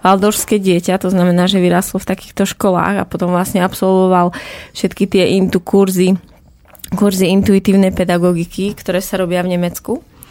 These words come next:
A vlastne prišiel mladý chalan, ktorý bol veľmi hlboko v sebe. O, najviac mňa aj z Tete, keďže obidve čakáme bábätko, nás dostalo, ako vlastne,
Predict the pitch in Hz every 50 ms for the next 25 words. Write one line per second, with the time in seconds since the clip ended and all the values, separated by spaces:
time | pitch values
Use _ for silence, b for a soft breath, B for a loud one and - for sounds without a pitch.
0 | B B B B B B B B B B 175 190 196 214 - 226 202 - 202 247
1 | 254 254 226 214 208 208 214 220 226 214 - - 196 202 196 190 190 190 - -
2 | - 190 185 180 175 180 175 175 202 220 226 226 220 208 202 190 180 165 - -
3 | - _ - - 165 196 202 208 214 214 214 - 190 - - - - - 180 170
4 | 165 165 165 B B B B B B B _ _ _ B B B B B B B
5 | B B B B B - - - 175 175 180 190 202 214 226 226 233 233 226 214
6 | 214 214 - - - - - - B B B B B B B B _ _ - -
7 | - 185 185 190 190 190 185 185 185 185 185 185 175 175 175 175 175 175 - -
8 | - - 190 190 - 180 175 208 240 254 - - - 170 175 175 175 180 185 175
9 | 185 175 170 170 170 - 196 185 - 196 190 185 180 180 185 180 180 170 175 175
10 | - - 202 226 - - - - - - - _ - B B B B B B B
11 | B B B B B - 190 202 208 208 202 208 196 180 208 214 208 - - -
12 | 196 180 180 175 175 185 190 - - - 180 - - - 190 180 180 185 190 190
13 | 202 - - - 185 180 180 175 175 175 175 175 185